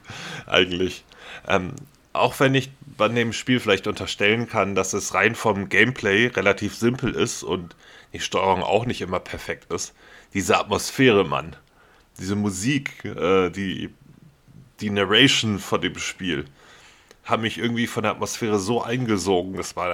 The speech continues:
der, der absolute Hammer. Es fängt halt so niedlich und freundlich an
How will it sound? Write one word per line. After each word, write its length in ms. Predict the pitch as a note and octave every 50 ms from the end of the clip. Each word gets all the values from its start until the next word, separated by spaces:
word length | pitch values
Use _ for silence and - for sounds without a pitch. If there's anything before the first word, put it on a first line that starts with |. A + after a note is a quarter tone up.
| D#2 D2+ F2+ E2+ -
der, 160 | F2 - -
der 160 | - F2+ E2
absolute 380 | G2+ - - A2 - - G2 F2
Hammer. 280 | F#2+ E2+ E2+ D#2+ D#2+ - _ _ - - - - - -
Es 140 | - - -
fängt 240 | - A2+ G#2 - -
halt 260 | A2 G#2+ G#2+ - - - - - - - _ -
so 380 | F2+ F2+ F2 F2+ A2 B2 D#3 E3+
niedlich 520 | C#3+ B2 C#3 D3+ - - G2 A#2+ - -
und 140 | A2 G#2+ G2+
freundlich 640 | - - - G#2 G#2+ A2 - - G#2 F2+ - -
an 340 | F#2+ F#2 F#2 G2 G2 F2+